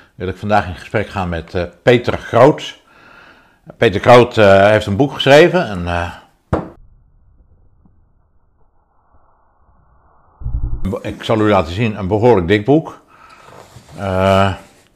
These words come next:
het boek heet, eh,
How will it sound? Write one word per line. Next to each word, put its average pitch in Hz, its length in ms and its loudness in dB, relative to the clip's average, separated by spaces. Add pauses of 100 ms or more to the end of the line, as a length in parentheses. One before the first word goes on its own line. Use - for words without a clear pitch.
(1500)
het 117 140 -4
boek 113 180 0
heet, 139 400 2
eh, 98 460 2